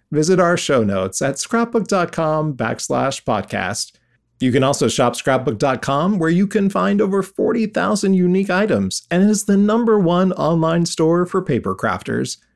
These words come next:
When you shop at scrapbook dot com, you'll enjoy award-winning customer service, great prices,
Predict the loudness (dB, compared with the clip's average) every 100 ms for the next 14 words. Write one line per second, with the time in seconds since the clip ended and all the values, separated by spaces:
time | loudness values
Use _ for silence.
0 | _ _ _ 0 0 2 0 0 -4 -2
1 | -2 -2 -4 -4 -6 -4 -4 0 -2 -4
2 | -6 2 2 4 2 2 2 0 -2 0
3 | 2 2 2 0 0 0 -2 -2 0 0
4 | -2 -2 -2 -2 -8 _ _ -2 -2 0
5 | 0 0 0 -2 -4